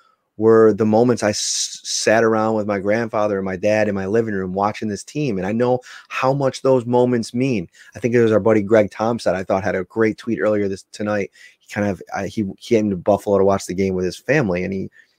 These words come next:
he took one of those selfies, and he had the whole family in the background. And I, and it, it,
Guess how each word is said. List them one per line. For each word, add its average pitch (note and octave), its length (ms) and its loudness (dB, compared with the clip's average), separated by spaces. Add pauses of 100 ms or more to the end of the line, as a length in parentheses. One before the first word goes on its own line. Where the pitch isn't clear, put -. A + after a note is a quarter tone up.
(180)
he A#2 80 -4
took G2+ 220 0
one G#2 120 4
of G2+ 40 4
those G2 180 2
selfies, G#2+ 420 2
and F#2 80 -4
he F#2 80 -4
had F2+ 120 -2
the F2 60 -6
whole G#2 160 -2
family G2 480 -2
in F#2+ 80 -4
the F#2 60 -4
background. F#2+ 520 -2
And E2+ 80 -6
I, F2 160 -6 (400)
and A2+ 140 0
it, A#2+ 300 2
it, - 280 -4